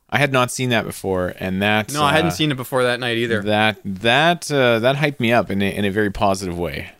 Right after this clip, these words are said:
Speaker 2: I,
Speaker 1: It was
Speaker 2: I,
Speaker 1: very
Speaker 2: I had
Speaker 1: exciting.
Speaker 2: tinglies for sure.
Speaker 1: <laughs> Uh, yes.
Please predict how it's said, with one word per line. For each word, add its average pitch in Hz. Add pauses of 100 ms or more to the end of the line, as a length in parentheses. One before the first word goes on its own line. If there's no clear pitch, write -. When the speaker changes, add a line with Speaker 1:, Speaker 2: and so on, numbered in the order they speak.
Speaker 2:
I, 143
Speaker 1:
It 135
was 131
Speaker 2:
I, 139
Speaker 1:
very 160
Speaker 2:
I -
had 151
Speaker 1:
exciting. 143
Speaker 2:
tinglies 107
for 117
sure. 110
Speaker 1:
<laughs> -
Uh, 123 (100)
yes. 110